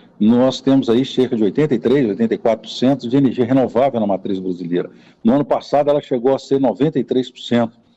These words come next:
Já que foi um ano onde poucas vezes as térmicas foram despachadas. Nós tivemos uma hidroeletricidade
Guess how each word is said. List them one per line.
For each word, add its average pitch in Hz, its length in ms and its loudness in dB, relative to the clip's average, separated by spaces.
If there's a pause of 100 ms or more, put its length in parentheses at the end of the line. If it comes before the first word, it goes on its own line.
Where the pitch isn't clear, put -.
(180)
Já 127 160 -2
que 127 100 -18
foi 131 100 2
um 113 100 4
ano 127 200 4
onde 123 180 0
poucas 143 540 -2
vezes 135 260 0
as 127 180 -4
térmicas 123 580 -2 (320)
foram 123 220 2
despachadas. 123 720 -2
Nós 101 140 -8
tivemos 110 380 0
uma 117 120 0
hidroeletricidade 110 920 0